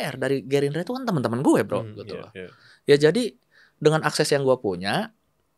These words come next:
Speaker 1: eh, jejaring yang gua punya, sayang kalau tidak gua maksimalkan. Tapi kan itu membutuhkan posi-, legal standing ya,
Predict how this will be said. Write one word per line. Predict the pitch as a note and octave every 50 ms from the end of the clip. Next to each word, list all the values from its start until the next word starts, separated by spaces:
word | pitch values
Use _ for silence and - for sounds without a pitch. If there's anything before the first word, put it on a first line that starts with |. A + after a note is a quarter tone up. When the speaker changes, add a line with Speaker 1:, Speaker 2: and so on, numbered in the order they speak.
| _ _ _ _ _ _ -
Speaker 1:
eh, | - G2 G2 G2+ G2+ F#2+
jejaring | A#2 A#2+ A#2 A#2+ B2+ C3+ D#3 F3 F3 D3+
yang | C3 A#2+
gua | A2+ A2 A2
punya, | - G#2 A2 C3 C#3+ C#3
sayang | - - D#3 E3+ C#3+ A2+ A2+ B2+ C3 -
kalau | - A2+ A2 G#2+ G#2
tidak | - A2 G#2 G2 G2
gua | G#2 G#2+ G#2
maksimalkan. | G#2 G#2 - - G#2+ G#2 G2+ G2+ G2+ - - G2 G2+ G#2 A2+ - - - - - - _ - -
Tapi | D#3+ F3 G3+ G#3+
kan | - B3 A#3 G#3
itu | G3 - B3
membutuhkan | A#3 G3 D#3 C3+ C3 B2+ - A2+ - - A2+ A#2 A2+
posi-, | - A2+ A2+ - - -
legal | - A2 A2 A2 A2 G#2+ G#2 G#2+
standing | - - A2 A#2 E3 F#3+ C3 G2+
ya, | A#2